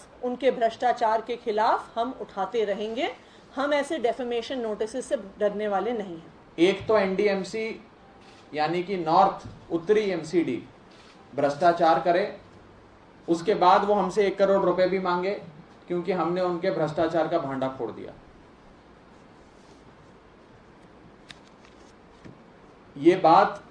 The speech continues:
Speaker 2: जग जाहिर है और मैंने पिछली बार भी कहा था कि कोई एक व्यक्ति दिल्ली में दो करोड़ से अधिक आबादी वाले राज्य में कोई एक व्यक्ति भी अगर भारतीय जनता पार्टी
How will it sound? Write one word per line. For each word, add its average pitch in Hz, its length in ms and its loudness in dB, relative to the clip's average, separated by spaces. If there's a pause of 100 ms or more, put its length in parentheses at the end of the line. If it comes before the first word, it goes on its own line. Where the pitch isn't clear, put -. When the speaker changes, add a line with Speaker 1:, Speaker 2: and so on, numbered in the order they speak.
Speaker 2:
जग 156 240 2
जाहिर 165 460 6
है 190 220 4
और 180 140 4
मैंने 160 240 0
पिछली 175 340 -2
बार 180 200 6
भी 180 140 0
कहा 170 320 4
था 196 100 8
कि 202 160 -2
कोई 190 260 2
एक 202 200 2
व्यक्ति 170 580 -2 (340)
दिल्ली 165 440 -2
में 185 400 -2 (160)
दो 147 140 2
करोड़ 165 320 2
से 180 140 -2
अधिक 170 300 0
आबादी 147 400 4
वाले 147 260 0
राज्य 135 300 0
में 156 180 -8
कोई 160 120 -2
एक 175 240 0
व्यक्ति 165 360 -2
भी 165 300 -2 (960)
अगर 170 360 4 (840)
भारतीय 131 320 0
जनता 156 300 2
पार्टी 160 560 2